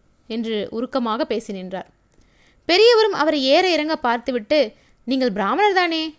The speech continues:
என்று கேட்டார். அவரும் ஆமோதித்தார். "இளம் வயதிலேயே பூணூல் போட்டிருப்பார்களே?" என்று பெரியவர் கேட்டதும் அவரும் ஆமோதித்தார். "அப்படியானால் உங்களுக்கு மந்திர உபதேசம் ஆகிவிட்டதே?"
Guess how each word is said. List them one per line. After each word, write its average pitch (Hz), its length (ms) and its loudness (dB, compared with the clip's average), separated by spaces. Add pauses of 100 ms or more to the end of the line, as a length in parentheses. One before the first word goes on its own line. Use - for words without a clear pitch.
(120)
என்று 226 240 -6
கேட்டார். 190 380 -6 (680)
அவரும் 294 300 0
ஆமோதித்தார். 254 600 -4 (760)
"இளம் 427 260 0
வயதிலேயே 311 800 0
பூணூல் 403 440 -2
போட்டிருப்பார்களே?" 277 720 0 (220)
என்று 240 260 -6
பெரியவர் 285 440 -2
கேட்டதும் 226 400 -6 (380)
அவரும் 349 320 -2
ஆமோதித்தார். 226 600 -4 (840)
"அப்படியானால் 392 640 2
உங்களுக்கு 320 440 -2
மந்திர 262 300 -2
உபதேசம் 370 440 0
ஆகிவிட்டதே?" 320 680 2